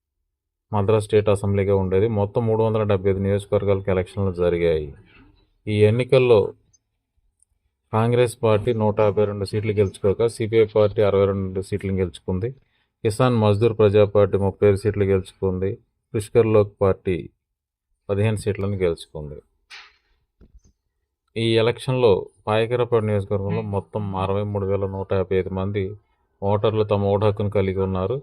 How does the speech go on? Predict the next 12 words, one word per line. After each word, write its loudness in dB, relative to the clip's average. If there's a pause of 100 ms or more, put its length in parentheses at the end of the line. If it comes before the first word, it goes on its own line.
(240)
ఈ 0
ఎలక్షన్లో -2
ముప్పై -4
ఒక్క -4
వేల 0
ఆరు 0
వందల -4
తొంభై -6
ఐదు -4
ఓట్లు -4 (560)
ఎలక్షన్లో -2
పోలయ్యాయి. -2